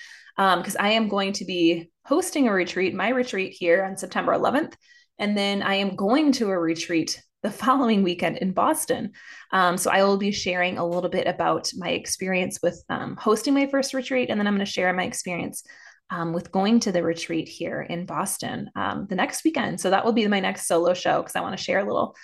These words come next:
behind the scenes of how everything went. And if you're kinda curious, um, the retreat I'm going to is Sarah Jenks out in Boston, or just outside of Boston is where she lives. So that is what I have coming down the pipeline for September.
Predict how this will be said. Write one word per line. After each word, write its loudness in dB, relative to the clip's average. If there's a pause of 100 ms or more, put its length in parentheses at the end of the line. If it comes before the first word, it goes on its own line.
(280)
behind 4
the 4
scenes 2
of 4
how 2
everything 0
went. -2
And -4
if -8
you're -4
kinda -4
curious, -2 (320)
um, 2
the 6
retreat 2
I'm 4
going 2
to -4
is -4
Sarah 4
Jenks -2
out 0
in -2
Boston, -2
or 2
just -4
outside -2
of -2
Boston -2
is -2
where -2
she -6
lives. -4 (460)
So 6
that 6
is 2
what 6
I 4
have 0
coming -2
down 2
the -2
pipeline -2
for -2
September. 2